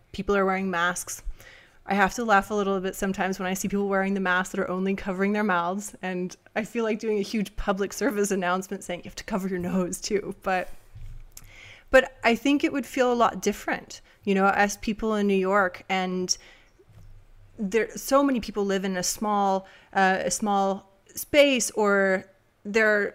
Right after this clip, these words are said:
just thousands of people in a very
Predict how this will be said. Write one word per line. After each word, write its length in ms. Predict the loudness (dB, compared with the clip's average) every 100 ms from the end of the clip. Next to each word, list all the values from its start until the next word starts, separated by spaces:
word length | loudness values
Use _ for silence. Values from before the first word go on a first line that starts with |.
| -8
just 260 | -8 -8 -10
thousands 600 | -20 -10 -4 -2 -2 -2
of 100 | -4
people 560 | -4 0 2 2 0 -4
in 100 | -2
a 120 | 0
very 800 | -2 -8 -2 2 4 4 2 -2